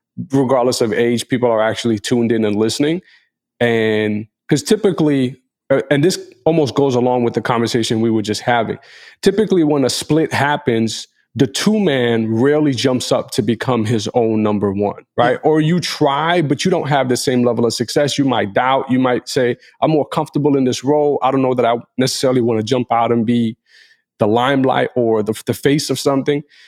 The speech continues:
Speaker 1: And the fact that they've done that and carried through is phenomenal. And then, of course, like you said, they've had some really good interviews from Floyd, which we've covered, A-Rod, a few others. So they've had some, some, some really dope conversations over there too.
Speaker 2: Yep. And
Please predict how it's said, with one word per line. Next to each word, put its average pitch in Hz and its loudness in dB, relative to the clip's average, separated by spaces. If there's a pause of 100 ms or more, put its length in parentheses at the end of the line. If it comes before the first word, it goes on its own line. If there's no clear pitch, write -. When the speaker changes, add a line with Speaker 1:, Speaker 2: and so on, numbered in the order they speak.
(220)
Speaker 1:
And 127 2
the 113 2
fact 139 -2
that - -2
they've 117 0
done 127 2
that 139 0
and 120 0
carried 120 0
through 139 0 (300)
is 123 0
phenomenal. 117 0
And 135 2
then, 135 2
of 123 -2
course, 151 0 (100)
like 113 0
you 113 0
said, 120 0
they've 113 0
had 117 0
some 107 0
really 113 2
good 113 0
interviews 110 0
from 101 0
Floyd, 131 2
which 123 0
we've 120 0
covered, 120 0
A-Rod, 117 2
a 107 -2
few 123 0
others. 117 0
So 107 0
they've 113 0
had 113 0
some, 107 -4 (380)
some, 104 -2
some 104 0
really 120 2
dope 107 0
conversations 101 -2
over 98 0
there 95 0
too. 101 -2 (240)
Speaker 2:
Yep. 170 -4
And 175 -6